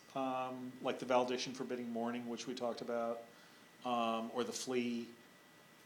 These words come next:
or, okay. Um, so what a metaphysical, so there's, what a conceit is, is, um, a extended figurative,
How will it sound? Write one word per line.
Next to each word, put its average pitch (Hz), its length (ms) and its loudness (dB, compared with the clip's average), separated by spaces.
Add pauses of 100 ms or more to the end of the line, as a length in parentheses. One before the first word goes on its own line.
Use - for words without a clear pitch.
(160)
or, 113 480 4 (300)
okay. 123 180 2 (800)
Um, 139 300 6 (180)
so 185 260 10
what 180 260 10
a 294 60 8
metaphysical, 185 760 6
so - 180 8
there's, 160 340 4 (140)
what 202 140 12
a 220 40 8
conceit 185 640 6 (100)
is, 110 580 4 (440)
is, 127 480 8
um, 127 360 8 (360)
a 143 100 4 (280)
extended 170 920 6
figurative, 123 1080 2